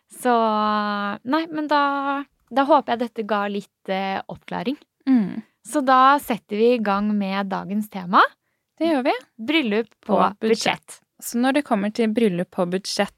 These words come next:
Speaker 2: da, så vet vi at det er mange som lurer på hvor man egentlig kan spare inn. For det er jo ikke en hemmelighet at, eh, bryllup koster litt.
Speaker 1: Mm.
Speaker 2: Eh, så derfor så skal vi gi dere noen tips til hvordan dette kan gjøres i praksis.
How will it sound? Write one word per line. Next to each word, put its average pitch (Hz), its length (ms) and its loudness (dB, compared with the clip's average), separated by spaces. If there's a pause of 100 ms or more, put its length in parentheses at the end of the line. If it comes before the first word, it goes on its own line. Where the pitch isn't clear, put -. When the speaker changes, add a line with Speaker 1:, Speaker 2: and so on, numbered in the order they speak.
Speaker 2:
da, 165 140 -4
så 202 240 -4
vet 175 340 -2
vi 180 60 -2
at 180 100 -4
det 202 100 -2
er 190 60 2
mange 196 260 0
som 190 220 -2
lurer 180 220 -2
på 180 400 0 (520)
hvor 185 360 0
man 208 200 2
egentlig 180 600 -2
kan 196 180 -4
spare 180 460 0
inn. 269 240 2 (320)
For - 80 -8
det 214 80 0
er 185 120 2
jo 180 60 -2
ikke - 120 -8
en 190 100 -2
hemmelighet 190 480 2
at, 196 240 -2
eh, 196 200 2
bryllup 202 440 -2
koster 220 400 -6
litt. 339 240 0
Speaker 1:
Mm. 214 460 -4 (260)
Speaker 2:
Eh, 240 280 4
så 262 260 -2
derfor 226 420 0
så 247 160 2
skal 208 220 -2
vi 196 140 0
gi 170 40 0
dere 165 200 -4
noen 170 220 -2
tips - 360 -8
til 175 400 -4 (100)
hvordan 180 320 0
dette 180 260 -4
kan 185 140 -4
gjøres 175 400 -2
i 175 320 -6
praksis. - 760 -2